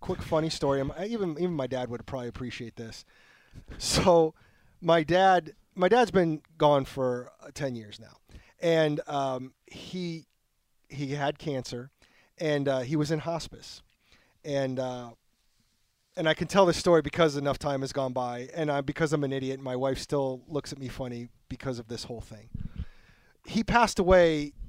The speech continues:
about two weeks before the twenty eleven draft.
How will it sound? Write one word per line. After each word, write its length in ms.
about 380
two 180
weeks 260
before 280
the 80
twenty 300
eleven 300
draft. 420